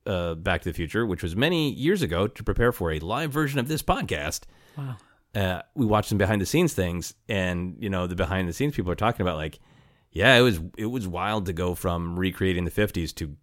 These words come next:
Speaker 1: guessing what the future would look like.
Speaker 2: Yeah, and they jump forward to
Speaker 1: Uh, I believe twenty fifteen.
Speaker 2: Okay.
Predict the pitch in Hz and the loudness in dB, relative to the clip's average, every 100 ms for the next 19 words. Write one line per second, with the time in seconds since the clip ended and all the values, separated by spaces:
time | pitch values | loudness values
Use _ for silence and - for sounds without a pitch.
0 | - 82 76 - 127 151 226 226 _ _ | -6 -2 -2 0 2 2 2 -2 _ _
1 | _ _ _ _ _ _ 151 170 170 180 | _ _ _ _ _ _ 0 0 0 -2
2 | 185 190 190 - 185 196 202 208 208 - | -2 -2 -2 0 0 0 -2 -6 -8 -8
3 | 247 254 277 277 - - _ 180 165 165 | -10 -8 -8 -10 -16 -20 _ 2 4 6
4 | 202 180 175 170 196 185 214 196 - 185 | 6 4 2 2 2 4 2 0 0 4
5 | 180 180 160 - 180 165 165 160 160 - | 4 4 0 0 2 2 2 2 0 -4
6 | _ _ _ - - 98 90 85 85 80 | _ _ _ -16 -2 0 2 2 -2 -2
7 | 90 92 95 117 127 117 - - 107 101 | 0 0 2 2 2 0 -4 -2 0 0
8 | - 92 - 85 76 - - - 165 165 | -2 -4 -4 -8 -8 -12 -12 -4 -4 -4
9 | 143 | -8